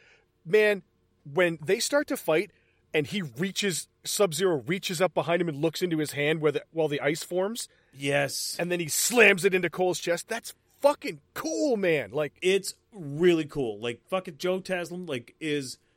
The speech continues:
Speaker 2: perfect for this role. Like, he did such a good job.
Speaker 1: And
Speaker 2: He
Speaker 1: the
Speaker 2: did
Speaker 1: choreography's
Speaker 2: such a
Speaker 1: amazing.
Speaker 2: good job. Well, the choreography's amazing, and, and he pulls it off
Speaker 1: Yep.
Speaker 2: so well. Like you said,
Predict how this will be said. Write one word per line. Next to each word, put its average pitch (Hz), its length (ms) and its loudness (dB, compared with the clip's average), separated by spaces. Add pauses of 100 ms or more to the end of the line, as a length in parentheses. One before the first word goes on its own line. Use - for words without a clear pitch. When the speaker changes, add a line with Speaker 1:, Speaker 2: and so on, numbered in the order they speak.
(140)
Speaker 2:
perfect 233 460 2
for 147 120 -8
this 120 240 -8
role. 95 320 -10 (100)
Like, 139 200 -4
he 202 460 -8
did 151 340 0 (300)
such - 600 -2 (120)
a 151 100 -6
good 147 260 -8
job. 123 380 -6 (180)
Speaker 1:
And 196 120 -2
Speaker 2:
He 196 40 2
Speaker 1:
the 147 60 -8
Speaker 2:
did - 100 0
Speaker 1:
choreography's 196 540 6
Speaker 2:
such 175 100 -4
a 175 40 4
Speaker 1:
amazing. 151 400 0
Speaker 2:
good 123 120 -12
job. 98 220 -12 (540)
Well, 202 120 0
the 220 80 -4
choreography's 214 800 -6
amazing, 175 600 -8
and, 160 420 -10 (420)
and 165 200 -8
he 165 200 -8
pulls 190 400 -2
it 131 80 -6
off 147 400 -6
Speaker 1:
Yep. 151 180 2
Speaker 2:
so 202 260 -2
well. 165 280 -4
Like 147 200 -6
you 180 80 -8
said, 170 280 -4